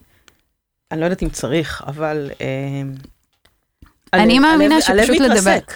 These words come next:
Speaker 2: הלב מתרסק, ואני מאמינה שבאמת לדבר על זה, זה ה-, א-, אין נכון ולא נכון, יש מה נכון לך.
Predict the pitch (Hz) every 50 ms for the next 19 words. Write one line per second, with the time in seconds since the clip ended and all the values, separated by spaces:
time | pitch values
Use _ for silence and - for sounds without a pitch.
0 | - - 196 196 202 202 202 214 202 - 196 196 - 196 190 - 196 196 208 233
1 | 262 269 247 240 226 226 226 - 214 - _ _ _ - 196 185 185 180 190 208
2 | 220 226 226 208 170 175 170 156 175 185 196 214 233 233 247 262 269 285 285 -
3 | _ _ _ _ _ - - _ _ _ 202 190 202 196 196 202 196 190 190 -
4 | - 233 - 247 269 294 349 - - - 185 175 170 160 160 170 170 170 175 -
5 | - 185 180 180 214 240 277 - 311 285 262 - - - 233 226 180 180 - -